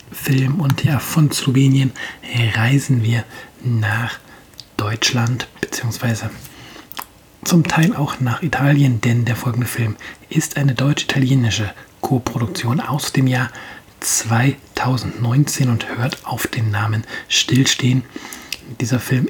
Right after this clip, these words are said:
ist unter der Regie von Elisa Misto entstanden,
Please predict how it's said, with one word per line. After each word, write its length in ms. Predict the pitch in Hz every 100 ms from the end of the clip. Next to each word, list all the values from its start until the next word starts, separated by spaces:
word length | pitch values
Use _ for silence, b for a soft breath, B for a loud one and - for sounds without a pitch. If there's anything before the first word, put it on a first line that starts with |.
| -
ist 300 | 147 - -
unter 220 | 127 -
der 180 | 113 117
Regie 280 | 113 - 135
von 420 | - 120 107 104 B B B B -
Elisa 420 | 131 120 131 123
Misto 460 | 113 131 - 123 - B B B B B B B B - -
entstanden, 1900 | 143 147 - - - - - - - - - - - - 107 120 127 131